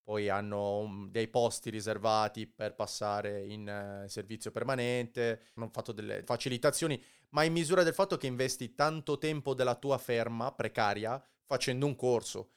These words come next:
mentre gli altri, lavorando subito, ottengono dei riconoscimenti subito. È quello il problema. Tu hai fatto due anni di corso in un, magari, in una ferma di tre anni.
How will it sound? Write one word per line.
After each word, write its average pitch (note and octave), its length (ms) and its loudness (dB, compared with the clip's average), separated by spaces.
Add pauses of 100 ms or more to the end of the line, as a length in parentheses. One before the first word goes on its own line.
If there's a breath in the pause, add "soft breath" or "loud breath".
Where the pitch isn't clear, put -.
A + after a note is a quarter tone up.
(220)
mentre C3+ 360 -2
gli C#3+ 80 2
altri, B2 320 2
lavorando C3 540 4
subito, A#2+ 720 -2
ottengono D3+ 440 2
dei B2+ 120 2
riconoscimenti A2+ 720 -4
subito. A2+ 560 -8 (320)
È A2 120 -10
quello C3+ 220 4
il G#2+ 40 2
problema. G#2 360 -4
Tu D3+ 100 -2
hai C#3+ 80 4
fatto B2+ 280 2
due B2 240 0
anni C3 240 0
di C#3+ 120 -8
corso C3 600 0
in B2 200 -6
un, B2+ 240 -4
magari, A#2 580 0 (280 soft breath)
in C3 100 -6
una B2 140 2
ferma B2+ 320 4
di B2 100 0
tre A2 180 0
anni. G2 480 -2